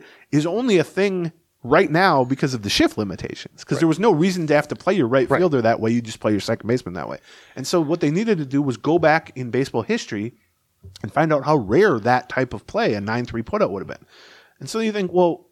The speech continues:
Speaker 1: what would you use to do that? Well, you'd use StatHead,
Speaker 2: Right.
Speaker 1: which they're an advertiser, but I would say this anyway,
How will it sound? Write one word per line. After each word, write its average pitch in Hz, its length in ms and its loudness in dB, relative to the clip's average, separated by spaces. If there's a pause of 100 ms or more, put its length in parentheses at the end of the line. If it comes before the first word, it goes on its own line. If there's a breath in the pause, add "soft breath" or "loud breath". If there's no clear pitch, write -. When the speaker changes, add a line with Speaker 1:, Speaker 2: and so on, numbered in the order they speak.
(100)
Speaker 1:
what 202 160 2
would 185 100 -2
you 180 100 0
use 165 200 2
to 120 80 -16
do 107 180 -8
that? 62 260 -10 (360)
Well, 147 120 0
you'd 120 160 0
use 131 440 -4
StatHead, 110 640 -2
Speaker 2:
Right. 123 340 0
Speaker 1:
which - 180 -12
they're 104 140 -6
an 104 60 -6
advertiser, 98 540 -4
but 104 140 -4
I 104 60 2
would 101 140 -4
say 113 140 -2
this 101 160 -4
anyway, 98 380 -10